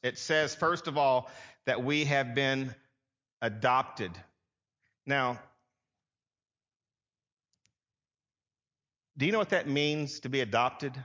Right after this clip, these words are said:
I'm, I'm sure all of us have an idea. But the citizens of Ephesus understood the significance of this word adoption because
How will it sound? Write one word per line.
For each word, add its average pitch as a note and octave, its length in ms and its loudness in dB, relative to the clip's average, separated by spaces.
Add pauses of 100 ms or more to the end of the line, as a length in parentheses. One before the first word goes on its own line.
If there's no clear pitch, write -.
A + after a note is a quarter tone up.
(420)
I'm, B2+ 200 -6
I'm B2 100 0
sure C#3 500 0
all C#3 160 4
of B2+ 80 -2
us B2 120 -2
have C3 200 0
an A#2+ 80 -2
idea. A2+ 560 0 (520)
But C#3 140 0
the C#3 80 0
citizens G3+ 720 0
of C#3 340 0
Ephesus C#3 640 0
understood D3 720 0
the B2+ 80 0
significance B2+ 760 -6
of G#2+ 120 -2
this A2 200 -6
word A#2 200 0
adoption G#2+ 560 -2
because D3 580 -2